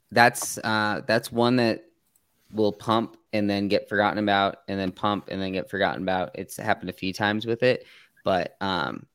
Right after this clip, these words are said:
it has, like, the historical significance with the on-chain side.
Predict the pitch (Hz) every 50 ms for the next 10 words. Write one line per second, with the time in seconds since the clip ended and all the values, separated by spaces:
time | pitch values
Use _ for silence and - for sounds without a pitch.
0 | _ _ _ - 104 104 101 95 82 98 95 - - 107 98 101 95 87 - -
1 | 95 95 92 90 - 101 95 - - 92 87 92 95 - - - - 92 90 -
2 | - - - - 98 - - 92 92 87 - 98 98 92 92 92 - - 98 95
3 | 92 95 92 -